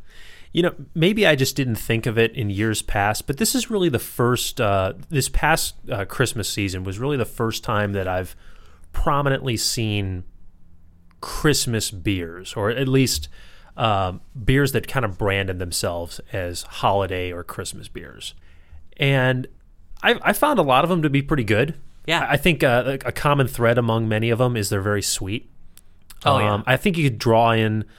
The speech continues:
Speaker 1: uh, different common threads. If you, I only, I only had a couple of them, but I think there's, uh, I think there's common threads throughout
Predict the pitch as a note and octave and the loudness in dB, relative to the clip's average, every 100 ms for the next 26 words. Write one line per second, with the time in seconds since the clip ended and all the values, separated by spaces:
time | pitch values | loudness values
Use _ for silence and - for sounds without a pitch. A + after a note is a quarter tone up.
0 | - - - A2+ G2 G2+ A#2+ - A2 - | -20 -16 0 2 2 2 0 0 -4 0
1 | G#2+ G#2 F#2+ - F#2+ G#2 G#2+ - B2 - | 0 0 -2 -2 2 2 0 -4 -4 -4
2 | G#2 F#2+ - - A2+ A2 G2+ A2 A#2 G2+ | -2 -2 -6 -6 -2 0 0 -2 -4 -2
3 | F2+ G2 - - - G2+ F#2 G2 G2+ A2 | -2 -4 -4 -4 -2 -2 -2 -4 -2 0
4 | - C#3+ C#3 A2 - A2+ G#2 - G#2+ D3 | 0 0 2 2 2 4 2 2 -2 -2
5 | G#2+ - G2 F2+ - F#2 E2+ - - F2+ | -2 -4 -6 -6 -8 -8 -6 -8 -6 -6
6 | F2 F2 | -6 -8